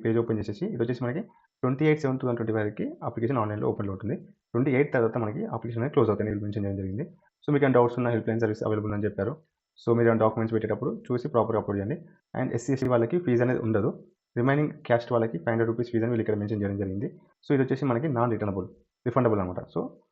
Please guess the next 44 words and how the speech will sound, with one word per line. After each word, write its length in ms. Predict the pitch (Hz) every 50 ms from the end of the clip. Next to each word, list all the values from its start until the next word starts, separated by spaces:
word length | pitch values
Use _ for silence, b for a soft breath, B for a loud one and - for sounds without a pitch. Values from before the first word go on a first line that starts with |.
| _ _ -
మీరు 80 | 123 120
ఏదైతే 160 | 117 117 127 127
ఫైవ్ 80 | 117 113
హండ్రెడ్ 140 | 110 110 113
రూపీస్ 100 | 113 -
పే 80 | 110 107
చేస్తారో 220 | 101 101 123 120 113
మీకు 120 | 107 107 101
రిఫండ్ 200 | - 107 101 98
అయితే 120 | 120 - -
కాదు 180 | 98 92 107 156 156 B B B B B
అని 80 | 123 117 117
క్లియర్‌గా 200 | 110 110 113 107
మెన్షన్ 180 | 101 - 107 98
చేశారు. 140 | 104 120 - -
ఎస్సీ, 140 | 120 - - 139
ఎస్టీ, 140 | 127 - 127 -
పీడబ్ల్యూడీ 340 | 127 117 113 113 113 113 110 120
అప్లై 140 | - - 123 123
చేస్తారో 200 | 117 - 123 120
వాళ్ళకి 160 | 120 117 110 110
ఖచ్చితంగా 320 | - - - 107 117 160 226 - _ _ - 110
వాళ్ళ 120 | 117 127 156 -
సర్టిఫికేషన్స్ 540 | 123 113 - 135 147 143 131 - - 117 - 104
అనేవి 160 | 110 151 151 123
మెన్షన్ 220 | 104 - 113 104
చేయాలి. 200 | 98 95 101 147 - - - _ _ _ _ _ -
So, 40 | 131 131
వాళ్ళు 120 | 127 120 123 131
ఏం 100 | 139 135 131
డాక్యుమెంట్స్ 300 | 123 - 123 120 117 - 123
వీళ్ళు 140 | 120 120 120
ప్రొవైడ్ 200 | - 113 113 113 113
చేశారంటే, 300 | - 110 107 113 147 - - B B B B - 113
పాస్ 160 | 120 - -
ఫోటోగ్రాఫ్ 360 | 120 120 120 120 117 120 120 - 113
and 100 | 113 110 113
టెన్త్ 160 | 110 110 110
క్లాస్ 160 | 117 113 - 113
మెమో 180 | 110 110 113 117 117 127 107
and 160 | 107 101 101 101 - - B B B B B B -
క్వాలిఫైడ్ 340 | 117 117 127 123 131 123 123 123
సర్టిఫికేషన్స్ 480 | 110 117 117 110 - 113 - 120 117 - 113
and 80 | 110